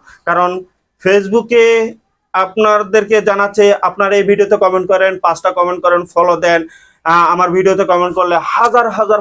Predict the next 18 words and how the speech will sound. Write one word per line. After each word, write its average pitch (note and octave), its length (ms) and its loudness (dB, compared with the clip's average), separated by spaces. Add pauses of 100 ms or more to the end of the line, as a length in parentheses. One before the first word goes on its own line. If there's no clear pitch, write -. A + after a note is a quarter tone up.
ফলোয়ার G3 360 2
পাবেন, F3+ 240 0 (100)
লক্ষ G3 160 -2 (120)
লক্ষ G3+ 140 -2 (120)
ফলোয়ার F#3 300 0
পাবেন, F#3 220 0 (400)
এগুলো G#3 220 2 (100)
কোনো A#3 240 2
কিছু F#3+ 220 -2
না। D3 40 0 (160)
এই F#3 160 2
সেটিংটা F#3+ 400 -2
আপনারা E3 280 0 (1200)
কন্টিনিউ F#3+ 460 2
করবেন, C3 220 0 (120)
আমার E3+ 180 0
এই F#3 100 -2
ভিডিওটা F#3+ 260 0